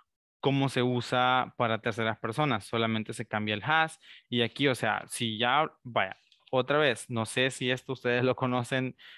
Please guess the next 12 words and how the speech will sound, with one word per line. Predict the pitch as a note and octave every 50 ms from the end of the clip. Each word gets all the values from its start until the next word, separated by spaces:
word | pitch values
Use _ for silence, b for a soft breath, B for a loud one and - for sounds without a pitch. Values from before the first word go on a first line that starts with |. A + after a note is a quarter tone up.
| B B -
ah, | B2+ A#2 A2+ A2+ A2+ A2 A2 -
así, | - A2+ A2 - - D3+ B2+ G2+ - _ -
el | A#2+ A#2 A2+ A2+ A2+ A2+ A2+ G#2+ - _ _ _ _ _ -
cuándo | - C3 C3 C3+ C#3 D3 D3+
se | D3+ D3
usa | D3 D3 D3 C#3+
el | C#3+ D3
nombre | D#3 D#3+ D#3+ D#3 D#3+ D#3 D3
y | B2
cuándo | - B2+ B2+ B2+ C3 C3
se | B2+ C3+ B2
usa | B2 B2 A#2+ - B2+ B2 A#2+